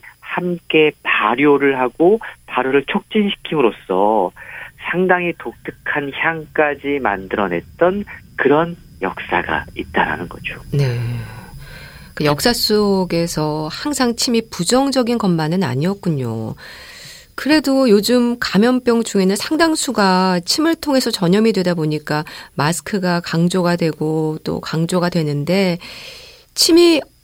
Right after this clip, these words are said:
Speaker 2: 또 어떻게 보면 참 위험한 물질이기도 해요.
Speaker 1: 그렇습니다. 이 침이 위험할 수 있다라는 건 인간뿐만이 아니고 짐승이나 동물 같은 모든 생명체에게도 해당이 됩니다.
Speaker 2: 아, 짐승에게도요? 예.
Speaker 1: 우리가 잘 알다시피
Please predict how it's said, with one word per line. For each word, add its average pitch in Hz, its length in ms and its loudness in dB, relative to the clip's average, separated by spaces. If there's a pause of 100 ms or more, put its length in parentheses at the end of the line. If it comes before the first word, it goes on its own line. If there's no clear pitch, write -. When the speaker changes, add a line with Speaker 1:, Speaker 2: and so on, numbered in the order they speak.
(220)
Speaker 2:
또 392 60 0
어떻게 233 280 2
보면 302 220 4
참 302 180 2
위험한 294 320 6
물질이기도 240 600 4
해요. 240 540 2 (260)
Speaker 1:
그렇습니다. 127 680 0
이 110 180 2 (300)
침이 214 260 6
위험할 185 480 2
수 220 160 -4
있다라는 127 800 -2
건 180 420 0
인간뿐만이 147 720 -2
아니고 92 540 2 (380)
짐승이나 113 540 -2
동물 120 360 0
같은 101 320 -2
모든 120 340 4
생명체에게도 165 1300 0 (300)
해당이 123 300 -2
됩니다. 127 360 -8
Speaker 2:
아, - 40 -12
짐승에게도요? 147 1040 -2 (140)
예. 120 300 -8
Speaker 1:
우리가 143 180 4
잘 - 160 0
알다시피 113 1000 2